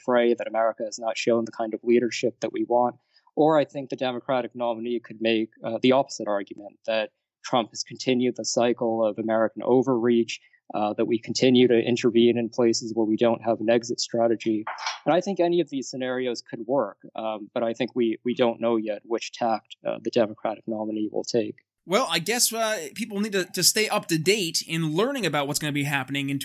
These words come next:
Speaker 2: as we go into twenty twenty, especially when it comes to foreign policy. So where can folks go ahead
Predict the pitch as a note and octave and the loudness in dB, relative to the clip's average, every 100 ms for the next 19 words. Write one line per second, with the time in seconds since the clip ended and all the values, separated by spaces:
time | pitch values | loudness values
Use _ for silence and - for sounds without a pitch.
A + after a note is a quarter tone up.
0 | - C3+ C#3+ C#3+ B2+ D3+ C#3+ - D3 D3 | -6 -6 -4 -4 -4 -6 -6 -6 -6 -2
1 | - B3 A#3+ G#3 F#3 D3 - F4 F4 E3+ | 0 2 2 2 0 -2 -2 -2 0 -4
2 | D3 D3 C#3 D3 C#3+ D3+ D3 D#3 B3 F#4 | -4 -6 -4 -4 -2 2 2 4 2 0
3 | G#4 B3 B3 A#3+ G#3+ G3+ F#3+ F#3 | -2 0 0 0 -2 0 2 0